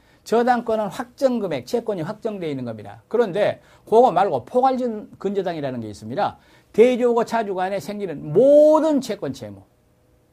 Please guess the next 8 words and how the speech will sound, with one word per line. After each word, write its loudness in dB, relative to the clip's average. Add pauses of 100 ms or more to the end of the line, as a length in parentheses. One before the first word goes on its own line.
(180)
심지어는 0
뭐 -2
손해배상까지 0 (400)
전부 0
다 0
책임을 -8
지는 -4
것을 -4